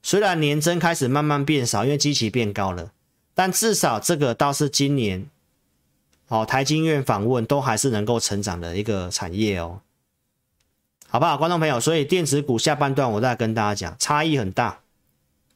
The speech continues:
从一个P C B里面就会有分手机比重高的跟伺服器比重高的就不一样，所以电子股这里会谈，而且这个内容都已经告诉你，后面的接单稍微会有点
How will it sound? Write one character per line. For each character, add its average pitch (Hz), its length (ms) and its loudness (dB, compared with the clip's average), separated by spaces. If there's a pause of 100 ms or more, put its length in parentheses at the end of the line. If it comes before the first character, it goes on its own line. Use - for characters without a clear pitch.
(640)
从 170 220 0
一 208 40 2
个 190 100 2
P 185 180 2
C 180 160 2
B 175 200 2
里 147 120 0
面 151 140 2
就 160 120 2
会 156 100 2
有 143 120 2
分 139 320 0
手 113 200 0
机 139 180 0
比 123 120 0
重 131 200 0
高 117 200 2
的 104 120 0
跟 117 320 -2 (460)
伺 165 240 0
服 123 160 2
器 135 160 0
比 110 100 -2
重 113 220 0
高 92 160 0
的 90 100 -4
就 135 140 -2
不 131 260 0
一 95 140 -2
样， 101 220 -2 (560)
所 202 200 2
以 190 60 2
电 214 200 2
子 185 180 0
股 156 140 0
这 180 140 2
里 135 120 0
会 147 140 2
谈， 90 360 -4 (440)
而 156 140 2
且 160 380 0 (200)
这 214 180 0
个 170 140 2
内 185 180 2
容 127 180 0
都 151 160 2
已 131 40 0
经 147 200 0
告 143 180 2
诉 135 220 0
你， 98 160 -2
后 156 220 0
面 143 160 0
的 120 100 0
接 127 200 0
单 123 200 0
稍 127 200 0
微 107 60 0
会 110 300 0
有 104 180 -2
点 98 240 -2